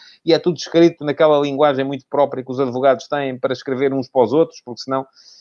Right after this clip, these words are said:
ah, isto não, não, não, não se justificava a sua intervenção, e depois as pessoas comuns, até aquelas que estão mais habituadas a ler, como acho que é o meu caso, ah, não têm muita facilidade em entender o que está lá escrito.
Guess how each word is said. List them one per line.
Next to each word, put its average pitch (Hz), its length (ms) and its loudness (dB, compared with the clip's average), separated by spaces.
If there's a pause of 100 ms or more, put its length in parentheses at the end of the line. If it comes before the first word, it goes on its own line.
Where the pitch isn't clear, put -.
(180)
ah, 117 400 2
isto 123 480 -4
não, 117 280 -2
não, 104 320 -6
não, 98 460 -8 (380)
não 120 140 -2
se - 100 -16
justificava 117 500 -2
a 104 60 0
sua 131 160 -8
intervenção, 135 560 -2
e - 20 -4
depois 139 280 -4
as 131 120 -12
pessoas 151 360 -6
comuns, 147 480 -4 (360)
até 135 220 2
aquelas 131 280 0
que - 20 -20
estão 127 100 -10
mais 120 120 -2
habituadas 107 420 0
a 123 100 4
ler, 143 260 2 (880)
como 117 220 -6
acho 113 160 -2
que - 40 -4
é 127 40 -2
o 120 40 -4
meu 110 120 -2
caso, 135 280 2 (360)
ah, 123 260 4
não 131 260 0
têm 135 220 -2
muita 131 240 -6
facilidade 127 480 -2
em 123 160 -4
entender 120 260 -4
o 123 80 -2
que - 60 -12
está 117 120 -4
lá 104 100 2
escrito. - 280 -8